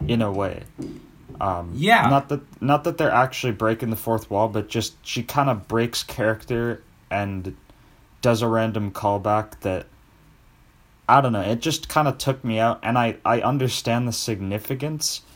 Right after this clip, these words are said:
Speaker 1: uh, especially since the next video is a video of the actual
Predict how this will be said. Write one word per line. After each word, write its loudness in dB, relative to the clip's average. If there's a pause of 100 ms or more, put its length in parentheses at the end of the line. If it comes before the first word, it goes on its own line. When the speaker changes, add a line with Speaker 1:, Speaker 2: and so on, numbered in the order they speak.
(640)
Speaker 1:
uh, 2
especially 0
since -2
the -2
next -2
video 0
is -2
a -2
video -2
of -10
the -6 (100)
actual -4